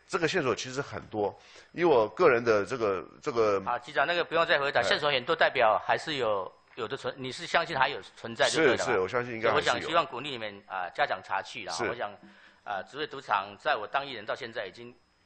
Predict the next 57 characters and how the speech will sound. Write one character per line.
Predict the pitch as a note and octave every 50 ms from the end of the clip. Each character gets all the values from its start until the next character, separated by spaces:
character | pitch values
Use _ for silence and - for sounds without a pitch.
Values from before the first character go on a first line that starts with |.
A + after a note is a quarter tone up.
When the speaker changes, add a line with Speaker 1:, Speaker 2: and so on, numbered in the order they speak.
| _
Speaker 2:
减 | - C3+ C#3+
少 | D3+ D#3+ C3 C3+
很 | B2+ G2+
多 | F#2 - A#2 A2
很 | G2 F2
多 | E2+ - F#2 F#2
了。 | F2+ E2+ D2+ - - _ _ _ _ _ _ _
这 | - D#3
种， | C#3+ B2 G#2+ G2+
啊， | - F#2 F#2 E2+ E2+ E2 -
警 | - B2 A2+
察 | G#2 B2 B2 C#3
局 | C#3 - G#2
在 | - -
这 | B2+ -
样 | C#3+ C3
的 | A#2
努 | G2 F2+ G2+
力 | A2+ A2+
是 | G#2+
看 | - - A#2+ G2+
得 | F#2
到 | - - F#2+ E2
的。 | D#2 D2 C#2 - _ _ _ _ _ _
我 | - G#2+
们 | C3 C3
也 | G#2
继 | C#3
续 | C3 C#3
鼓 | - - G2+
励 | G2+ B2
你， | A#2+ F#3+ E3
希 | - - D#3+
望 | E3 D3+ C3
宜-， | C#3 D#3 -
幸 | - - - A#3+ A3
福 | D#3+ C#3+ C3+
宜 | C#3
兰 | D3+ C3 A2 A2 G#2+ -
在 | - D3
叶 | C3+ C#3+ C3+
县 | - C3+ A2
找 | - G2
不 | F#2 G#2+
到 | G#2 B2 A2+ G2 F2+ - - - _
职 | - - A#2+
业 | B2+ A#2+
赌 | - A2+ G2+
场， | - - E2+
Speaker 1:
是。 | - -
Speaker 2:
好 | G#2
不 | G#2 A#2+
好？ | G#2 E2+ C#2+ - - -
Speaker 1:
是。 | - E2+ D#2+ -
Speaker 2:
可 | - B2+
以 | C3+ B2
吗？ | A2+ A#2 A2 A2